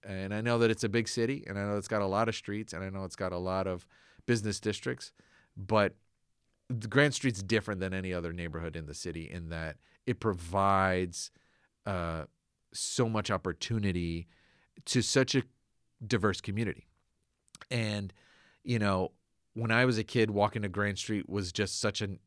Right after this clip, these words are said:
a common thing that we used to do every weekend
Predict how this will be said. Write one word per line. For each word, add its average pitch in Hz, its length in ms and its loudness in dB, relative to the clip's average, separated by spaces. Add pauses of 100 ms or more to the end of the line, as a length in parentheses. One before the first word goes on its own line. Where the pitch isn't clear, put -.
(140)
a 98 80 -6
common 101 640 -4
thing 92 420 -4
that 87 240 -6
we 95 200 -4
used 98 360 -2
to 104 80 -4
do 92 420 -4 (120)
every 92 280 -2
weekend 113 540 -6